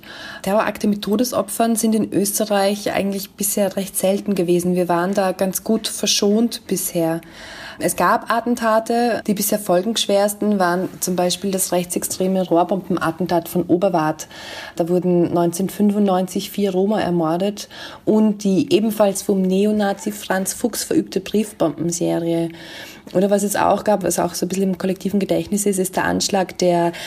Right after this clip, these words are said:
Abu Nidal-Gruppe. Das ist eine radikale Palästinenser-Splittergruppe. Das war am Flughafen Wien. Da gab's vier Tote und achtunddreißig Verletzte. Das war im Jahr neunzehnhundertfünfundachtzig.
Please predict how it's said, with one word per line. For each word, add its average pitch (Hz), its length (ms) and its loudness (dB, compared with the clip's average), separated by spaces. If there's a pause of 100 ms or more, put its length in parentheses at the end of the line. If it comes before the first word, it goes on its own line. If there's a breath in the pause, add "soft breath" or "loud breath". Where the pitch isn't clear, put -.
(140 loud breath)
Abu 185 240 2
Nidal-Gruppe. 202 760 2
Das 214 180 -2
ist 196 140 -4
eine 170 420 4
radikale 180 480 0
Palästinenser-Splittergruppe. 208 1500 0 (680 loud breath)
Das 196 160 -4
war 185 80 0
am 190 80 -4
Flughafen 208 500 -2
Wien. 196 200 0
Da 170 100 0
gab's 185 240 -6
vier 202 200 -6
Tote 202 400 -2
und 185 100 -2
achtunddreißig 175 840 -4
Verletzte. 175 640 -2
Das 170 200 -6
war 180 120 -2
im 185 100 -2
Jahr 175 240 -2
neunzehnhundertfünfundachtzig. 175 1500 -6